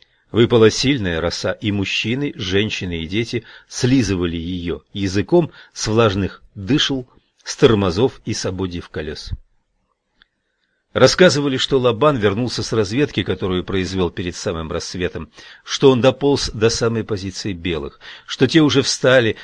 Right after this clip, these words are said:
и что он видел, как они, образовав большой круг, молились при свете походных костров.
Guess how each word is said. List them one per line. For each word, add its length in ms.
и 100
что 180
он 60
видел, 240
как 160
они, 260
образовав 520
большой 380
круг, 280
молились 600
при 160
свете 380
походных 540
костров. 440